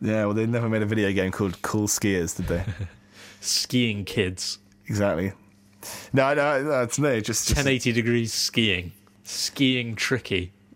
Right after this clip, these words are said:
Speaker 2: I grew up watching my friend Henry play S S X Tricky on his own. <laughs> Just endlessly.
Speaker 1: What an education that
Speaker 2: He
Speaker 1: was.
Speaker 2: would not let me play.
Speaker 1: <laughs> Uh, yes, I'll be, I'll be gone for a week, but I'll be back. Don't despair.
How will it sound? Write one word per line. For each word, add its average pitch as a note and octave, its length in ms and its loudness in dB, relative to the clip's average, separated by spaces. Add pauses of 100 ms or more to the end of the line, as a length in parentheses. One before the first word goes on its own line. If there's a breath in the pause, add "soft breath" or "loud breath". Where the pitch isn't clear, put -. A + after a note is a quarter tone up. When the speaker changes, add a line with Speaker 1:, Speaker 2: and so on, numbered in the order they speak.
(100)
Speaker 2:
I C#3 160 4
grew C3+ 300 2
up B2 120 -2
watching A2+ 540 0 (320 loud breath)
my A#2+ 140 2
friend C#3 320 2
Henry G#2+ 380 0
play A2 280 0
S G#2+ 180 0
S A#2 160 0
X A2 220 -4
Tricky - 480 -2 (360 loud breath)
on B2+ 180 4
his A2 220 0
own. A2+ 160 4
<laughs> - 60 -2 (760 loud breath)
Just - 180 -14
endlessly. B2+ 500 2
Speaker 1:
What C3 180 4
an C3 40 0
education C3 640 0
that A#2+ 80 2
Speaker 2:
He B2 60 2
Speaker 1:
was. B2+ 80 2
Speaker 2:
would A#2+ 120 0
not B2 260 0
let D#3+ 200 0
me D#3+ 160 0
play. A#2 340 2
Speaker 1:
<laughs> G#3+ 40 4 (1300 loud breath)
Uh, A#2+ 160 4
yes, A#2+ 280 2
I'll C3 60 4
be, C3 180 0
I'll A#2+ 60 4
be B2+ 100 0
gone B2+ 120 2
for A#2 140 0
a - 20 2
week, B2 200 2
but A#2 100 -2
I'll A2+ 40 4
be A2 80 0
back. B2 340 0
Don't A#2+ 220 0
despair. B2+ 480 2